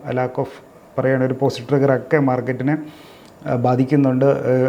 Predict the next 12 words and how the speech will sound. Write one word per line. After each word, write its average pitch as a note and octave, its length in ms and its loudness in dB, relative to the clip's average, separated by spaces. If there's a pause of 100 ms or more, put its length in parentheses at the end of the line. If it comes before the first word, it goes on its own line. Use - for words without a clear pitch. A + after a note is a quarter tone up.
ഏറ്റവും C3+ 220 0
പ്രധാനമായിട്ടും C3 500 0
നോക്കുന്നത് C#3+ 500 0
ഇന്ത്യ C#3 240 2
യു C3+ 100 0
എസ് C3+ 120 -6
ആ C3 180 0
ഒരു C3 120 -4
ബയലാറ്ററൽ B2+ 460 -2
ട്രേഡിനെ B2 360 -2
സംബന്ധിച്ചാണ്. B2 580 -2
തുടക്കത്തിൽ, C3+ 440 0